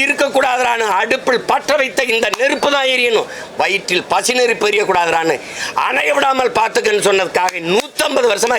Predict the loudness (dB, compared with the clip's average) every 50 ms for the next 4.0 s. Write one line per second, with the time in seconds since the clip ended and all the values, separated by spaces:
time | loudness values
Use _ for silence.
0 | 2 2 2 0 0 -2 -4 -4 -2 -2 -2 0 -2 -2 -2 -4 -6 -12 -12 -14
1 | -18 -18 -14 -8 -6 -6 -4 0 2 2 4 4 2 2 2 0 2 0 0 -2
2 | -4 -4 -6 -10 -10 -12 -12 -8 -4 -2 0 0 0 -2 -2 -2 -2 0 0 0
3 | 2 2 2 0 0 0 0 -2 -2 0 0 0 2 2 2 2 2 2 0